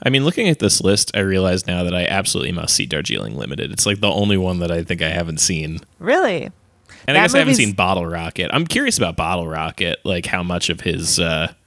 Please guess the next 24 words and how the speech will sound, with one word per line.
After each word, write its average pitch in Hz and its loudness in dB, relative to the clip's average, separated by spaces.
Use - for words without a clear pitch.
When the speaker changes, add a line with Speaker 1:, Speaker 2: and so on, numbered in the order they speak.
Speaker 1:
how 120 0
much 117 2
of 101 2
his 101 2
shit - 4
was 98 0
already 90 2
there. 85 -2
Speaker 2:
It's, 196 -2
it's 185 -2
all 196 4
the 170 -2
writing, 151 -4
like, 175 0
the, 117 0
Speaker 1:
Uh-huh. 98 -2
Speaker 2:
the, 160 2
the 170 0
sense 185 -2
of 175 -2
humor, 180 0
the, 170 0
the 170 -2
comedy. 165 -2